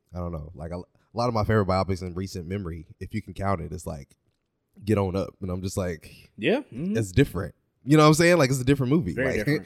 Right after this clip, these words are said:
Speaker 1: <laughs> he was, he was acting. You gotta step into a level, different level of acting, 'cause James Brown was a very eccentric dude. But yeah, I, I, I,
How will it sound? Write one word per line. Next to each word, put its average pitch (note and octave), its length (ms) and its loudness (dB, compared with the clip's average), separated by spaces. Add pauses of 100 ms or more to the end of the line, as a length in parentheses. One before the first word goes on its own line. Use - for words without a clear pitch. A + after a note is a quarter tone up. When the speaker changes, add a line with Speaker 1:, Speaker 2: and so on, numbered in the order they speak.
(140)
Speaker 1:
<laughs> - 120 -20
he C3+ 140 6
was, A#2 300 0
he C#3 140 2
was A#2 260 4
acting. B2 480 0
You C3 160 4
gotta A#2+ 240 4 (140)
step - 420 2
into B2+ 160 0
a - 20 6
level, B2 460 0 (120)
different C3 260 0
level A#2+ 180 8
of G#2 100 4
acting, G#2 400 -4
'cause G2 140 -8
James A2+ 260 -2
Brown G#2+ 240 -4
was G2 160 -8
a - 40 -20
very A2+ 220 0
eccentric F2+ 400 -8
dude. F2 300 -8
But D#2+ 120 -10
yeah, D#2+ 180 -10 (500)
I, G#2+ 120 -4 (120)
I, G2+ 60 -6
I, G2+ 300 -2